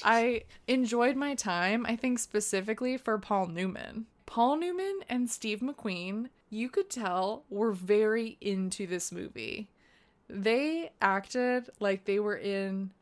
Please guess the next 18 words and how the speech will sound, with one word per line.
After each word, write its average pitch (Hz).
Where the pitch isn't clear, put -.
Butch 190
Cassidy 190
and 185
the 185
Sundance 185
Kid, -
or 185
a -
movie 214
that 190
was 185
very 214
high 190
caliber 180
drama, -
not 196
a 196
silly 175